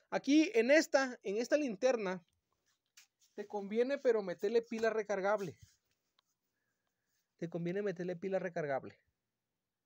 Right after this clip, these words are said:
Incluye una pila doble A. Este, deja ver de cuántos voltios es. Esta pila es de uno punto cinco voltios.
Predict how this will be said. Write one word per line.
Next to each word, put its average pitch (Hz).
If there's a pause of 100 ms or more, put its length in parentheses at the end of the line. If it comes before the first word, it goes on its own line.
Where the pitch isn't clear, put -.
(1300)
Incluye 185
una 190
pila 196
doble 185
A. 302 (500)
Este, 135
deja 143
ver 175
de 185
cuántos 196 (300)
voltios 175
es. - (840)
Esta 196
pila 233
es 220
de 226 (160)
uno 220
punto 220
cinco 214
voltios. 240